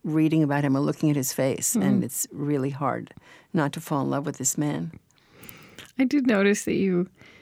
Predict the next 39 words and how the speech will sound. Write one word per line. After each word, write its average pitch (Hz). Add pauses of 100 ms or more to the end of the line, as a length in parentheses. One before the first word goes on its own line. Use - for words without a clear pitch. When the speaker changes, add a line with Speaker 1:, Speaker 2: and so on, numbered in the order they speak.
(300)
Speaker 2:
you 196
noted 180
that 175
his 175
stepmother 170
loved 165
him 165
madly 151 (640)
and 185
let 170
him 180
be 170
free 165
to 160
daydream. 147 (320)
And 175
I 185
feel 190
like 180
you 165
saw, 147 (420)
you 175
know, 143
your 175
own 147
mother 139
and 139
your, 143
the 170
way 151
she 151
let -
you -
be 151
free 156
to -
daydream 156
in 160
that. -